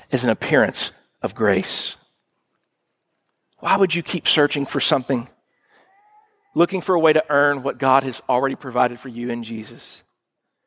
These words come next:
The approval before God that you are looking for and hoping to achieve through your own efforts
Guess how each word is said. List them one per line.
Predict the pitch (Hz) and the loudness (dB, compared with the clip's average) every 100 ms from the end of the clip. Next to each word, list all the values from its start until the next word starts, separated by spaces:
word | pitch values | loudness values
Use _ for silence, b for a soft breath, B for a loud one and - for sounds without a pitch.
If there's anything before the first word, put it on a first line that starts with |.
| _ _ _ | _ _ _
The | 175 | 4
approval | 180 165 220 214 226 | 4 4 2 4 0
before | 165 190 202 | -2 0 2
God | 139 180 202 185 | 4 6 6 4
that | 175 | -2
you | 143 | -2
are | 135 | 2
looking | 156 190 180 | 2 0 -4
for | 175 175 147 | 0 2 2
and | |
hoping | 131 156 160 139 | 0 -2 -2 -6
to | 156 | -6
achieve | 135 - 143 147 143 | -6 -4 -4 -4 -6
through | 147 | -6
your | 131 151 | -6 -2
own | 147 139 139 | 0 0 2
efforts | 139 - 139 - - - | 0 0 -6 -4 -8 -8